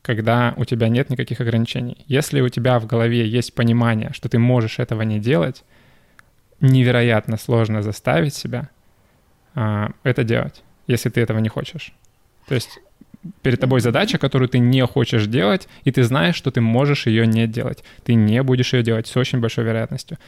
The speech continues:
Speaker 1: Когда у тебя есть ограничения, это значительно увеличивает вероятность достижения успеха.
Speaker 2: Мгм. И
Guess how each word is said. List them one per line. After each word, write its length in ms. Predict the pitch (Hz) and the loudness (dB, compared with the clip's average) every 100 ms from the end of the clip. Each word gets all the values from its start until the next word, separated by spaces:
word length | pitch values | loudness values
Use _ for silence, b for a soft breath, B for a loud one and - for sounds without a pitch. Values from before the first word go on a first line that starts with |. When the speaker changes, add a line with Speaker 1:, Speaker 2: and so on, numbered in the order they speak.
| b | b
Speaker 1:
Когда 300 | - 117 131 | -2 0 2
у 60 | 123 | 0
тебя 200 | 117 117 | 2 0
есть 180 | 113 123 | 0 -2
ограничения, 800 | 110 107 107 - 160 170 143 - B B | 0 0 -2 0 0 0 -2 -6 B B
это 220 | 127 123 | 0 2
значительно 1000 | 110 117 135 - 131 131 - 110 123 135 | 2 0 -2 0 2 2 2 -2 -4 -6
увеличивает 600 | 143 117 117 113 117 104 | -2 0 2 0 -2 -6
вероятность 540 | 120 110 113 147 160 127 | -4 -2 -2 -2 -2 -4
достижения 540 | 127 - 110 113 113 | -6 -4 -2 -2 -4
успеха. 460 | 117 - 131 - 160 _ _ _ _ _ _ _ _ _ _ _ _ _ _ _ _ _ B B B B B _ | -6 -8 -10 -10 -18 _ _ _ _ _ _ _ _ _ _ _ _ _ _ _ _ _ B B B B B _
Speaker 2:
Мгм. 1120 | 240 214 220 226 208 175 180 165 175 254 294 - B _ - | -12 -2 0 0 -2 -12 -12 -12 -6 -6 -6 -10 B _ -8
И 380 | 226 240 214 | -4 -2 -4